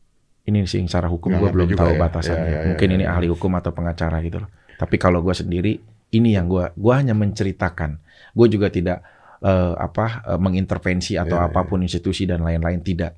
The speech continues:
Speaker 1: Baik personal oknum penyidik
Speaker 2: Ah.
Speaker 1: ataupun juga, eh, institusinya. Yang gua
Speaker 2: Ya.
Speaker 1: ceritakan adalah kondisi yang gua alami seperti ini. Sampai saat ini gua nggak tahu. Oke, gua lahiran,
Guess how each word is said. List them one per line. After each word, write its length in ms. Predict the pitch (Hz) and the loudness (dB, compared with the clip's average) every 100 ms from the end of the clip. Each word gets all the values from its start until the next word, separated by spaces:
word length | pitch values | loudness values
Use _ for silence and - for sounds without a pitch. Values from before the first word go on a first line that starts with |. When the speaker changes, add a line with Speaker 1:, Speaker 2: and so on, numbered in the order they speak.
| _ _ _ | _ _ _
Speaker 1:
Baik 320 | 76 85 85 | -4 -2 -2
personal 440 | 90 85 85 85 | -6 -2 0 0
oknum 280 | - - 90 | -4 -2 -2
penyidik 440 | 85 85 82 85 - | 0 0 0 -2 -4
Speaker 2:
Ah. 80 | |
Speaker 1:
ataupun 340 | 90 87 - 104 | -4 -2 2 2
juga, 340 | 92 87 87 - - - | 2 0 -2 -4 -20 -20
eh, 240 | - 98 90 | -2 0 0
institusinya. 640 | 87 87 90 87 104 90 82 | -2 -6 -4 -2 0 0 0
Yang 160 | 107 | 2
gua 100 | 107 | 2
Speaker 2:
Ya. 60 | 98 | 2
Speaker 1:
ceritakan 400 | 101 95 101 135 127 | 0 0 -2 0 0
adalah 240 | 98 120 | 0 0
kondisi 420 | - 131 135 135 | 2 2 2 2
yang 140 | 165 123 | 2 4
gua 180 | 110 92 | 2 0
alami 520 | 90 107 85 80 82 | 0 0 0 -4 -6
seperti 440 | - - - 92 | -6 -6 -4 -4
ini. 180 | 92 92 | -2 -2
Sampai 280 | 85 90 107 | -2 0 0
saat 220 | 101 92 | 0 -4
ini 140 | 104 110 | -2 -2
gua 120 | 135 | -2
nggak 180 | 90 - | -2 -4
tahu. 200 | 85 80 107 _ _ _ _ | -6 -6 -10 _ _ _ _
Oke, 240 | 113 147 | 0 2
gua 180 | 127 139 | 4 4
lahiran, 540 | 127 107 113 123 95 | 4 2 4 2 2